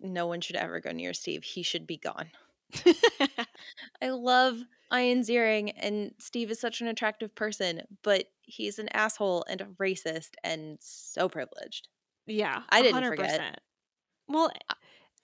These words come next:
Speaker 2: and y-, but, like, to that point, speaking of not forgetting, literally when they're in the next scene in the car, just the boys,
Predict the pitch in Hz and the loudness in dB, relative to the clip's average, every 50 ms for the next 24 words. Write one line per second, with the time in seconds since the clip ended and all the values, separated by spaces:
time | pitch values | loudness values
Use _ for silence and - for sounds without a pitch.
0 | _ _ _ _ - 339 330 302 277 - - - - 247 277 247 269 - - 233 | _ _ _ _ 4 6 6 4 0 -4 -8 -6 -4 -2 -2 -2 -4 -6 -6 -8
1 | 247 - - 311 311 - 320 330 254 262 - - 285 269 311 320 277 - - 262 | -4 0 2 2 4 4 4 2 2 0 0 2 4 6 6 6 4 2 2 2
2 | 254 285 302 254 226 240 - 262 254 269 254 247 240 226 226 - 233 226 214 233 | 2 4 4 4 2 2 2 2 4 4 4 4 4 4 4 2 2 2 2 2
3 | 262 233 214 214 220 233 _ _ _ _ _ _ _ _ _ _ - 262 285 370 | 2 2 0 0 -2 -4 _ _ _ _ _ _ _ _ _ _ -4 0 2 4
4 | 339 370 370 359 339 320 311 302 285 285 277 277 277 269 247 254 254 - - - | 4 6 6 6 6 6 6 6 6 4 4 2 2 2 2 0 0 -2 -2 -2
5 | 233 233 247 247 233 226 - - 202 196 196 202 226 240 254 277 - - - 247 | 0 0 0 0 -2 -2 -4 -2 0 0 2 2 2 2 0 -2 -2 -2 -4 -4
6 | - - 220 190 180 185 196 214 233 262 285 302 302 - - | -2 -2 -4 -2 -2 -2 0 2 2 2 2 2 0 -2 -6